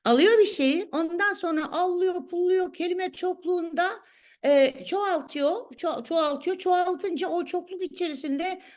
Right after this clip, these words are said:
asıl olan görünmez sanıyor. Bir, ben niçin bu kadar geciktim mesela? Sinek Sarayı'nı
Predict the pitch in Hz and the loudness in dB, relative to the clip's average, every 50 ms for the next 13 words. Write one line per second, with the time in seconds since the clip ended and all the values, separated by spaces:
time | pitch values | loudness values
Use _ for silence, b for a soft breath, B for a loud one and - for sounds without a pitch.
0 | B B 294 302 370 359 - - - 285 277 302 330 320 294 247 254 262 254 262 | B B -2 0 0 0 -2 -4 -4 -2 0 0 0 0 0 2 2 2 4 4
1 | 262 262 302 330 320 - - - - 170 151 131 107 76 - - _ _ _ _ | 4 4 4 2 0 -2 -8 -8 -8 -8 -8 -10 -12 -14 -16 -18 _ _ _ _
2 | _ b b b b b b b b b b b b _ _ _ _ - 226 302 | _ b b b b b b b b b b b b _ _ _ _ 2 4 4
3 | - 220 233 339 403 403 302 349 302 339 392 381 - - 359 269 233 - - 233 | 4 4 4 2 2 2 2 2 4 4 4 2 2 2 2 2 0 0 0 2
4 | 226 247 254 233 185 208 214 185 165 175 - - 208 185 147 101 107 120 - - | 2 2 2 2 2 0 0 0 -2 -8 -8 -6 -6 -6 -4 -4 -6 -6 -6 -4
5 | 151 139 135 127 113 117 - _ _ - - - 180 196 220 220 220 - - 185 | -4 -4 -2 -2 -4 -4 -8 _ _ -14 -10 -6 -2 0 0 0 -2 -2 -4 -2
6 | 170 170 175 180 180 262 277 285 277 277 - - | -2 -2 -2 -4 -2 -2 -2 -2 -2 -4 -6 -10